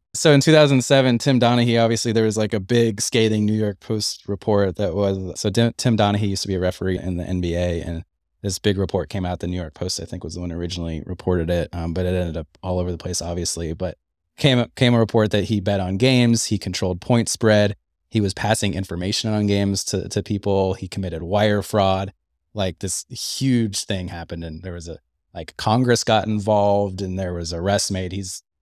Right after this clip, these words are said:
he went to jail. Like, it, it, it involved a lot of people, and it was this really big, it was this, this really big deal. But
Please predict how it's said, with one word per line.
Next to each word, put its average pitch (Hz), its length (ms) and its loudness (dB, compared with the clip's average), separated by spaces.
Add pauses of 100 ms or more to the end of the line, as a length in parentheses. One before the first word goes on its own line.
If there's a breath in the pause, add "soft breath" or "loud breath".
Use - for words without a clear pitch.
(120)
he 92 80 -10
went 107 200 0
to - 80 -6
jail. 95 580 0
Like, 90 240 -6
it, 101 280 -4
it, 104 200 -4
it 107 120 -2
involved 104 360 0
a 104 40 0
lot 98 180 -2
of 92 60 -8
people, 104 460 0
and 87 140 -6 (440)
it 110 80 -2
was 135 120 2
this 123 160 -2
really 117 180 2
big, 98 300 -2 (120)
it 113 100 -2
was 120 120 0
this, - 300 -4
this 110 240 -4
really 113 240 0
big 101 240 -4
deal. 107 320 2
But 90 180 -4